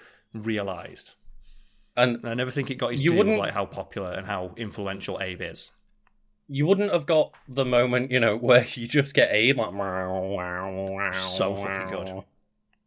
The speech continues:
Speaker 1: But it's about how revolutionary it was to, like, communicate in a game.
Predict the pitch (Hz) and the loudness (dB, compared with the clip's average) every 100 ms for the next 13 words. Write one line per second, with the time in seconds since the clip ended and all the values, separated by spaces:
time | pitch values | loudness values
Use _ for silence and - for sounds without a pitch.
0 | _ _ _ - - 156 208 214 151 165 | _ _ _ -18 -8 -4 0 2 4 6
1 | 175 156 139 143 147 123 110 113 113 - | 6 4 2 0 -2 -2 -2 -2 -4 -4
2 | 110 113 107 90 85 - 110 104 101 85 | -6 -4 -4 -8 -8 -14 -10 -6 -6 -6